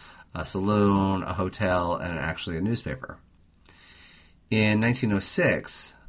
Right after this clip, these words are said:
the Dawson Fuel Company was actually purchased by Phelps Dodge. And if that name sounds familiar, they're actually, technically they're still around. They are a mining company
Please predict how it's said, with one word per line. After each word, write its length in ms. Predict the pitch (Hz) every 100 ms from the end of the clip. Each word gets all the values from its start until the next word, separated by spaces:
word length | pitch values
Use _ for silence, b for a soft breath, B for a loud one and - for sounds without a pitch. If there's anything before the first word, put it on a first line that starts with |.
| - - -
the 580 | 101 98 92 90 80 - - - -
Dawson 380 | 101 95 95 95
Fuel 180 | - 117
Company 340 | 107 98 92
was 140 | 90 85
actually 280 | 85 -
purchased 500 | 82 101 98 98 -
by 300 | - 87 82
Phelps 360 | 78 - 78 -
Dodge. 680 | - 107 82 57 - - - B B B B B
And 340 | 92 92 92
if 100 | 90
that 180 | 104 90
name 180 | 104 104
sounds 260 | 107 95
familiar, 540 | - 101 110 92 78 73
they're 260 | 87 104 117
actually, 760 | 107 - 113 104 95 85 - - _ _ _ - 110 123 - 135
technically 440 | - 190 202 143
they're 120 | 110 98
still 280 | - 113
around. 460 | 92 104 98 67 64 - _ _
They 180 | 104 113
are 240 | 82 110 101
a 60 |
mining 320 | 95 101 113
company 540 | 98 90 92 87 87